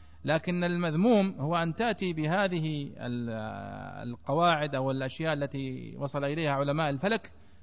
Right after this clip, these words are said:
ثم تجعل القرآن الكريم يخضع لهذه القواعد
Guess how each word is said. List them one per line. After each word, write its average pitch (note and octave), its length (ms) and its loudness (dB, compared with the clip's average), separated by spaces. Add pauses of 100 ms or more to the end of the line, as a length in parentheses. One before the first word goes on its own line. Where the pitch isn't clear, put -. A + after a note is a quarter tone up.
(120)
ثم C#3+ 300 -2
تجعل D3 360 0
القرآن C#3+ 360 0
الكريم C#3+ 380 -2
يخضع C#3 340 -2
لهذه C3 320 2
القواعد B2+ 500 2